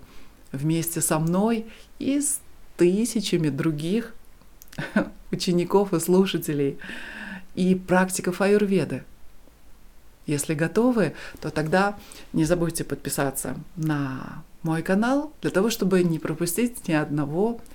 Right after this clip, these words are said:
этого увлекательного этапа в этом захватывающем путешествии. До встречи, друзья, и помните, что ваша кухня —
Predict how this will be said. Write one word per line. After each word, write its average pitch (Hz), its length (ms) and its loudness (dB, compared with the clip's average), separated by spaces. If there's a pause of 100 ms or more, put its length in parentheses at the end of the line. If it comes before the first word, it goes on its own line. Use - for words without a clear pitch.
(180)
этого 190 640 2 (720)
увлекательного 214 960 2
этапа 165 560 -6 (340)
в 151 220 -4
этом 180 260 6
захватывающем 180 840 4
путешествии. - 680 4 (680)
До 170 140 4
встречи, 190 460 4
друзья, 202 500 2 (180)
и - 80 -4
помните, 175 520 2
что 143 320 -2
ваша 180 460 2
кухня — 165 480 0